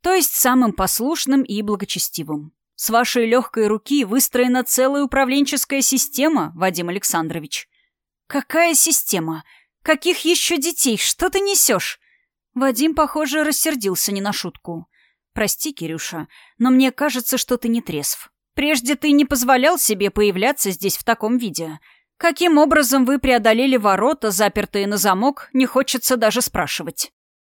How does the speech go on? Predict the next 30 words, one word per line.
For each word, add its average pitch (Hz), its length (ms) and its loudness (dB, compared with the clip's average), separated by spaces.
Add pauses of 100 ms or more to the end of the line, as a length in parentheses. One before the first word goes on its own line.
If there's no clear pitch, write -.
(160)
"Перелезли", 233 800 4 (320)
услышал 277 540 0
Кирилл 254 400 0
наполненный 233 600 0
сарказмом 214 760 -2
голос 220 360 0
Елены 214 400 -2
Викторовны. 170 640 -8 (360)
"И 330 140 0
ты 330 160 0
бы 302 200 2
видел, 285 320 2
с - 80 0
какой 302 260 2
сноровкой". 269 760 0 (400)
Я 285 220 6
посмотрела 269 640 2
записи 240 420 0
с - 120 0
камеры. 170 460 -4 (320)
Дарвин 285 500 4
был 202 140 2
прав. - 400 -8 (200)
Теперь 277 300 2
у 269 40 4
нас 262 240 4
есть 262 320 -2
наглядное 202 600 0
подтверждение 202 680 -2
того, 214 400 2